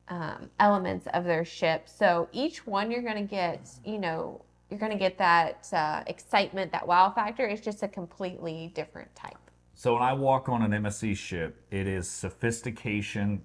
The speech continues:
Speaker 2: class.
Speaker 1: Yep.
Speaker 2: I want to be in a three-piece suit.
Speaker 1: Mm-hmm.
Speaker 2: I wanna be wearing, like, a suit and tie because it, it makes me feel like I belong.
Speaker 1: Pull out your ball gown.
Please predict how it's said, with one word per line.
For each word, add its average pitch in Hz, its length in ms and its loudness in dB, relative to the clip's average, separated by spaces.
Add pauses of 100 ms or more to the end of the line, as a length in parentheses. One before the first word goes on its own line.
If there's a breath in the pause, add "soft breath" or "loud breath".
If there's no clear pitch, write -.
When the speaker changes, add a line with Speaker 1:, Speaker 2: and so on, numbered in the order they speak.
Speaker 2:
class. 202 720 0
Speaker 1:
Yep. 180 280 -4 (500)
Speaker 2:
I 107 220 6
want 117 500 4 (140)
to 117 180 0
be 104 680 2
in 101 140 0
a 107 60 0
three-piece 95 540 -4
suit. - 200 -12 (180)
Speaker 1:
Mm-hmm. 208 160 -4
Speaker 2:
I 95 120 4
wanna 113 300 0
be 117 120 0
wearing, 104 460 0
like, 95 140 -4
a 104 60 -6
suit - 300 -8
and 101 100 -6
tie - 300 -4
because 90 300 -4
it, 82 120 -6 (200)
it 95 160 -8
makes 107 340 -2
me 107 180 0
feel 117 680 0
like 87 200 -2
I 87 140 0
belong. 82 680 -6
Speaker 1:
Pull 214 180 2
out 208 200 2
your 233 280 -2 (180)
ball 240 240 6
gown. 190 360 -4